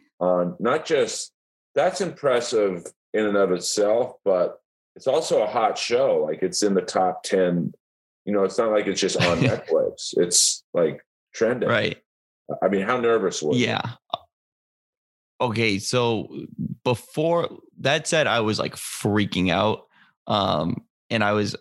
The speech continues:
Speaker 2: I remember I was, like, so visibly nervous. Uh, so Bonnie came up to me and she was like, "You know,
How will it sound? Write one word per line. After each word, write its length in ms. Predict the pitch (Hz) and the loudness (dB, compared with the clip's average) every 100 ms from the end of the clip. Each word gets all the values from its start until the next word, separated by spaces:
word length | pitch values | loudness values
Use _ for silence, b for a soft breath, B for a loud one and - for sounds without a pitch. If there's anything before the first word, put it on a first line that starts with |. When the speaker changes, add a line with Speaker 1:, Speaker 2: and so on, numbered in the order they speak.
| _ | _
Speaker 2:
I 60 | 120 | -2
remember 200 | 123 120 | 0 0
I 60 | 107 | 0
was, 120 | 98 | 0
like, 160 | 87 | -2
so 480 | - - - 123 135 | -4 -4 0 0 0
visibly 680 | 110 107 110 110 107 110 110 | -2 0 0 2 0 0 2
nervous. 800 | 107 107 110 113 107 101 - - B B B _ - | 2 2 2 2 0 0 -2 -6 B B B _ -6
Uh, 340 | 107 87 80 - | -2 0 -2 -2
so 180 | 123 | -2
Bonnie 400 | 110 - 117 123 | -2 0 0 0
came 220 | 117 127 117 | 0 0 0
up 180 | 104 | 0
to 100 | - | 0
me 140 | 113 110 | 2 2
and 120 | 104 | 2
she 120 | - | 0
was 120 | 107 | 0
like, 180 | 104 98 - | 2 0 -2
"You 120 | 143 | 0
know, 260 | 156 139 | 0 0